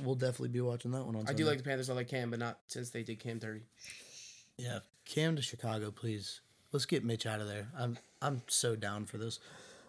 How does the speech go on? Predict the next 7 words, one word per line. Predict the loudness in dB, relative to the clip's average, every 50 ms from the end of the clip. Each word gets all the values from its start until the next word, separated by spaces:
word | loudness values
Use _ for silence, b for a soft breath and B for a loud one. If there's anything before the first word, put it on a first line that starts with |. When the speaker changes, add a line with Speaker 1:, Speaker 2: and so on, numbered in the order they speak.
| B B
Speaker 1:
Um, | 4 6 6 6 6 6 4 2 4
all | 4 6
right, | 6 6 4 4
so | 4 4 4 4 6 6 6 6 4
we | 4 6
got | 6 6 4 4 0 -4 -14 -20 _ -8
Rams | -4 0 2 4 4 6 6 6 8 8 8 8 6 6 2